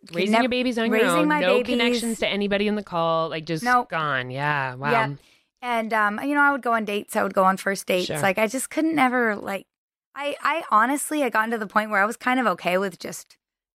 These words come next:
Speaker 1: like,
Speaker 2: Yeah.
Speaker 1: growing old by myself, like, with my kids, whatever. Um, but my son got on a ski team, on a race team up here in Maine. And, uh, Craig had moved back to Maine. He's from Cape Elizabeth, Maine. And, um, so,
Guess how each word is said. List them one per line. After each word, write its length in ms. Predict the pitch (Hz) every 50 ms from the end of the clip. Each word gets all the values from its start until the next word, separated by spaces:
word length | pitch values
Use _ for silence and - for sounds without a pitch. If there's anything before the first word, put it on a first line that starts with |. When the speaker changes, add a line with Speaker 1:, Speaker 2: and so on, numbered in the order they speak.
| _
Speaker 1:
like, 80 | - 339
Speaker 2:
Yeah. 180 | 302 185 139 147 185 - _ _ _
Speaker 1:
growing 300 | _ 214 208 202 196 190 185
old 160 | 190 185 180
by 140 | 185 170 -
myself, 540 | - - 185 - - - - 180 - - -
like, 180 | - - - - -
with 160 | - - -
my 120 | - -
kids, 300 | - - - - - -
whatever. 340 | - - - - - - - _ _ _ _ _ _ _ _
Um, 420 | 220 208 196 185 185 185 196 185 - _ _ _ _ _ _ _
but 280 | 226 220 208 - - -
my 360 | 220 220 226 226 226 226 226
son 580 | - - - - - 277 285 262 233 214 208 196
got 180 | 202 190 190
on 160 | 196 196 190 185
a 120 | 185 185
ski 280 | - - - 262 269 -
team, 320 | - - 175 170 175 -
on 140 | 190 190 185
a 100 | 175 160
race 280 | 170 190 254 240 -
team 340 | - - - 170 165 165 - -
up 160 | - 185 - -
here 220 | - 208 190 175
in 120 | 170 170 170
Maine. 380 | 175 165 - - - - 180 - _ _ _ _ _
And, 300 | - 196 190 180 180 175
uh, 220 | 165 165 - - -
Craig 240 | - 262 254 247 233
had 140 | 233 220
moved 180 | 214 208 190 -
back 180 | 185 185 - -
to 60 | -
Maine. 160 | 185 180 175 175
He's 180 | 180 175 -
from 120 | - 190 180
Cape 200 | - 180 190 -
Elizabeth, 320 | - 185 180 - - - -
Maine. 240 | - - - 185 - _ - - _ _ _ _
And, 280 | - 208 196 196 190 185
um, 440 | 175 170 170 170 170 180 185 170 _ _ _ _ _ _ _ _ _ _
so, 680 | - - - 240 220 214 208 208 208 202 196 185 -